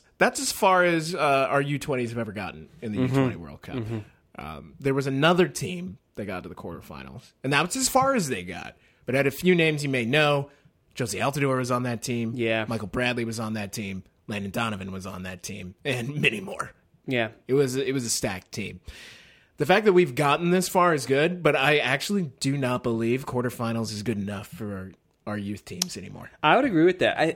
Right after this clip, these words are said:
Speaker 2: I think
Speaker 1: It
Speaker 2: you're
Speaker 1: really isn't.
Speaker 2: starting to see
Speaker 1: It really
Speaker 2: that
Speaker 1: is
Speaker 2: the,
Speaker 1: not.
Speaker 2: the soccer generation coming to full bloom right now. And you, you have players coming up that, in, hopefully in a few years in the World Cup cycle, you'll start to see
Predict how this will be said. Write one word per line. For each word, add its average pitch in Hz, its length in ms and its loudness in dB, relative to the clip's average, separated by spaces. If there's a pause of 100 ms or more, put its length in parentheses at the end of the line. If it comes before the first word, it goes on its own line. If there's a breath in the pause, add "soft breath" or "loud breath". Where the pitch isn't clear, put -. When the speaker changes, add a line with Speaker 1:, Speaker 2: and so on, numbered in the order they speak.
Speaker 2:
I 165 60 2
think 220 300 2
Speaker 1:
It - 40 -6
Speaker 2:
you're 117 80 -2
Speaker 1:
really 170 220 6
isn't. - 200 0
Speaker 2:
starting 190 360 4
to 196 80 2
see 170 320 4
Speaker 1:
It 160 80 6
really 135 60 -2
Speaker 2:
that 143 200 4
Speaker 1:
is 104 140 -6
Speaker 2:
the, 135 80 2
Speaker 1:
not. - 100 -6
Speaker 2:
the 139 80 6
soccer 151 460 4
generation 127 960 2
coming 127 320 2
to 117 60 0
full 117 240 0
bloom 104 320 0
right 76 160 -2
now. 71 300 -6 (180)
And 117 500 0 (520 soft breath)
you, 147 480 6
you 147 160 4
have 160 400 2
players 175 420 4
coming 143 320 4
up 131 260 2
that, 117 480 2
in, 127 280 2
hopefully 170 300 2
in 135 60 4
a 123 40 -2
few 139 160 4
years 131 320 4
in 120 40 4
the 120 80 4
World 120 220 4
Cup 127 160 2
cycle, 113 600 2
you'll 127 260 2
start 113 180 2
to 113 80 -2
see 110 520 2